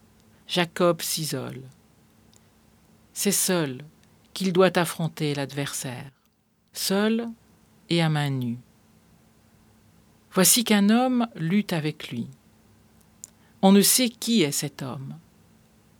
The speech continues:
Jacob lui-même ? Un ange ?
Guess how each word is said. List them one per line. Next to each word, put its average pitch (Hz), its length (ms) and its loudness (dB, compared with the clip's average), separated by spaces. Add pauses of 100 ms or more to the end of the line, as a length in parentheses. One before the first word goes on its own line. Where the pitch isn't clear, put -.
(140)
Jacob 180 480 0
lui-même ? 180 600 0 (1120)
Un 156 200 2
ange ? 208 500 -4